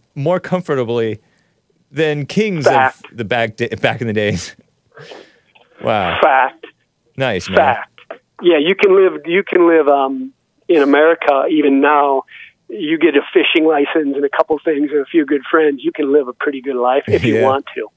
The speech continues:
Speaker 1: Right.
Speaker 2: Yeah, I mean, I mean, true words, you know. Anyways, Mister Hake, I just wanted to share this with you. I love your callers, love the show.
Speaker 1: Appreciate you, man. Take care, Trick.
Speaker 2: All right. Yep.
Speaker 1: Bye.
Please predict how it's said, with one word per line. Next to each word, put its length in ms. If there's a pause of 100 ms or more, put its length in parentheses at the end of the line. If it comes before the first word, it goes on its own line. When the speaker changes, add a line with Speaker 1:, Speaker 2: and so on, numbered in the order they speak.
(140)
Speaker 1:
Right. 300 (400)
Speaker 2:
Yeah, 280
I 140
mean, 240 (360)
I 100
mean, 240
true 140
words, 340
you 80
know. 200 (360)
Anyways, 440 (120)
Mister 320
Hake, 260
I 60
just 160
wanted 200
to 40
share 240
this 180
with 120
you. 100
I 140 (320)
love 220
your 100
callers, 460
love 180
the 80
show. 320 (180)
Speaker 1:
Appreciate 540
you, 80
man. 340
Take 180
care, 200
Trick. 340 (500)
Speaker 2:
All 80
right. 140 (220)
Yep. 180 (220)
Speaker 1:
Bye. 220